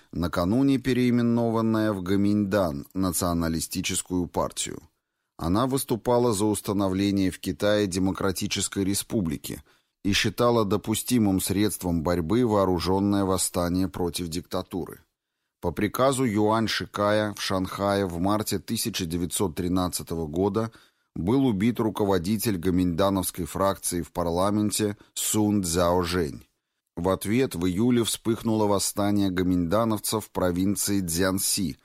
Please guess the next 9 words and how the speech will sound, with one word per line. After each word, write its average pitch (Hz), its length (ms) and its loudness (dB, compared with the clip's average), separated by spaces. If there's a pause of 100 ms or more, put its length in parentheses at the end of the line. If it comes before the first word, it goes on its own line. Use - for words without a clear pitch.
(220)
на 82 120 -2
востоке 82 480 -2
Китая. 69 520 -4 (680)
Тогда 92 360 0
правительство 104 720 0
Юань 95 420 2
Шикая 107 600 0
разогнало 92 640 0
парламент 85 760 -2